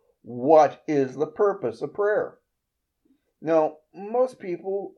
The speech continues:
often think that the purpose of prayer is to get us out of difficult circumstances. But often the real pur-, purpose of prayer is to get us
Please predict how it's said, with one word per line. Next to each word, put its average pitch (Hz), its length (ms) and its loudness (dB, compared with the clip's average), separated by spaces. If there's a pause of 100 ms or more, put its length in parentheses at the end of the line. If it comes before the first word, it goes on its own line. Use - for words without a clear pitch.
often 170 440 2
think 147 340 -6
that 143 180 -2
the 147 80 0
purpose 151 560 -4
of 147 200 -6
prayer 98 440 -6 (420)
is 92 220 -12
to 101 120 -14
get 101 260 -4
us 110 180 -2
out 110 220 2
of 87 140 -8
difficult 98 520 -8
circumstances. 85 1160 -10 (840)
But 107 160 0
often 135 460 6
the 120 100 -4
real 147 260 4
pur-, 139 460 0 (300)
purpose 127 420 -4
of 127 140 -8
prayer 107 380 -4 (320)
is 107 140 -12
to 123 100 -10
get 117 180 -4
us 117 200 -8